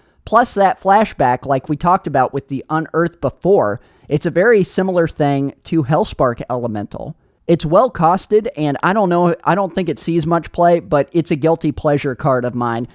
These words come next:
and it's something I want to try in Limited. Hungry for more. Maybe you're not Rakdos as much as you are Boros. Well, we have Spark Trooper. For one red, red, and white, you get a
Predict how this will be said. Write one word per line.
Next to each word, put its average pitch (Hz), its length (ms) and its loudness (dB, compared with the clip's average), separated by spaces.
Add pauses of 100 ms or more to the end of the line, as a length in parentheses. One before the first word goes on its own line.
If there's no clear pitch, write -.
(120)
and - 120 -6
it's - 120 -16
something 160 360 -4
I 127 80 -4
want 135 180 -4
to 117 60 -4
try 127 480 -2
in 117 260 -8
Limited. 117 480 -10 (280)
Hungry 160 420 -2
for 147 240 -6
more. 110 520 -10 (460)
Maybe 220 240 -2
you're 233 160 2
not 214 240 0
Rakdos 190 600 0
as - 180 0
much 180 240 -2
as 180 140 -8
you 180 160 0
are 175 140 2
Boros. 156 760 -6
Well, 147 160 0
we 156 100 2
have 143 160 2
Spark - 360 -2
Trooper. 131 520 -6 (240)
For 147 320 2
one 165 600 -2 (140)
red, 156 320 0
red, 165 520 0 (100)
and 123 300 -4
white, 120 480 -2 (400)
you 147 120 0
get 139 320 0
a 117 220 -2